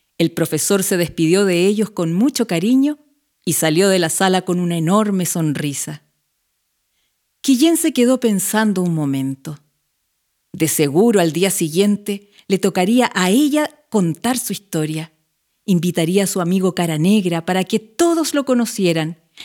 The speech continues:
Les hablaría de su abuela y de lo especial que ella era.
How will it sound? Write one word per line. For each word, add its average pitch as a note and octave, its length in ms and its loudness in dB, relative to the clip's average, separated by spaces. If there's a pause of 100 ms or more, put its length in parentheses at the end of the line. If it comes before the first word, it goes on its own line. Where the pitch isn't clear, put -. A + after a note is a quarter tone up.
Les D#3+ 180 -2
hablaría D#3 440 0
de E3+ 100 0
su D#3+ 140 -4
abuela D#3 500 0 (200)
y F#3+ 100 0
de F#3+ 100 4
lo F#3+ 60 2
especial A#3 640 -2
que F#3+ 220 2
ella E3+ 240 -2
era. D#3 440 -6